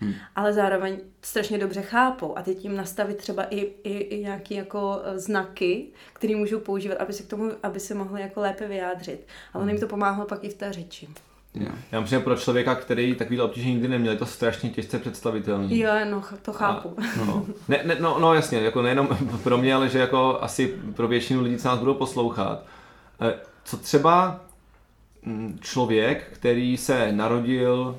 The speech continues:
Speaker 3: eh, bez, eh, schopnosti slyšet
Speaker 2: Mhm.
Speaker 3: a dostane kochlární implantát během života.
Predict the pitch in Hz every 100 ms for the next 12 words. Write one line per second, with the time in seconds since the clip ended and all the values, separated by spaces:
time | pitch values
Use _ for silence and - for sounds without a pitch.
0 | - 110 107 104 101 95 92 104 113 -
1 | - - 90 85 85 - - - 131 107
2 | 127 127 - 127 - 107 - 101 139 -
3 | - 214 214 226 175 - - _ - 110
4 | 117 - 131 131 131 131 131 - - 120
5 | 131 123 127 120 113 120 117 107 104 -
6 | 107 120 123 127 113 113 120 117 78